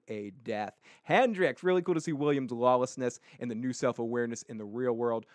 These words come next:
Want to see more Bernard." Corey says, "Everyone else is looking for the weapon. Same philosophical. Teddy, what the fuck's go-," <laughs> yeah, Teddy's just got this "what the fuck's going on" face. Nicholas says,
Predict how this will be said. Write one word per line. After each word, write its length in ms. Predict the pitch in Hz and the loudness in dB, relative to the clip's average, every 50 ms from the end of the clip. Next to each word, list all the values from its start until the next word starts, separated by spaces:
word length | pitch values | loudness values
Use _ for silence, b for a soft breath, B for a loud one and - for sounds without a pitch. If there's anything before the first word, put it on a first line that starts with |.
| b b - | b b -8
Want 140 | 113 110 | -8 -8
to 40 | 107 | -8
see 100 | - 120 | -8 -8
more 160 | 110 107 107 | -8 -8 -8
Bernard." 460 | 104 - 120 135 151 156 156 156 147 - | -10 -10 -4 0 4 4 6 4 4 2
Corey 200 | - 147 131 127 | 0 0 0 0
says, 220 | - 131 117 - - - | 0 -2 -4 -6 -2 2
"Everyone 440 | 170 175 175 175 175 170 170 170 160 | 4 6 6 6 4 2 2 4 6
else 280 | 156 147 147 147 - - | 6 6 6 4 0 -4
is 140 | 156 127 135 | -6 -4 -4
looking 240 | 143 135 139 131 | -4 -4 -4 -6
for 80 | 135 131 | -4 -2
the 80 | 127 123 | 0 4
weapon. 360 | 131 135 135 - 135 131 127 | 6 6 6 6 4 0 -2
Same 460 | - - 143 131 131 127 127 127 131 B B B B B _ | -4 -4 -2 -2 0 0 -2 -4 -6 B B B B B _
philosophical. 880 | - 143 135 127 - 147 135 131 127 - - - - 135 131 131 135 - | -2 -2 -2 0 2 4 4 4 4 2 -2 -2 0 2 2 2 0 -2
Teddy, 340 | - - 147 135 139 139 | 0 2 4 4 4 2
what 260 | 135 123 143 123 - - | 2 4 4 4 4 2
the 120 | 127 120 | 0 -2
fuck's 360 | - - 156 202 196 - - | -2 6 8 8 8 8 4
go-," 140 | - - 220 | 6 8 10
<laughs> 100 | 208 208 | 12 12
yeah, 40 | 175 | 10
Teddy's 340 | 160 - 180 175 180 175 151 | 10 8 8 8 8 6 2
just 140 | 156 151 - | -2 -2 -2
got 140 | 170 156 - | -2 -2 -2
this 120 | 143 - | -4 -4
"what 200 | 151 147 147 - | -2 -2 -2 -2
the 80 | 151 135 | -2 0
fuck's 240 | - 135 131 - | 0 -2 -2 -2
going 200 | - 135 127 120 123 | -2 -2 0 2 2
on" 240 | 123 123 127 131 - | 4 4 2 2 0
face. 380 | - 135 123 123 127 - - B 180 220 254 247 185 - | 2 2 2 2 0 -4 -8 B -16 -14 -14 -12 -8 -6
Nicholas 340 | 165 143 - 143 135 - | -4 -2 -2 -2 -2 -2
says, 120 | - 123 | -4 -8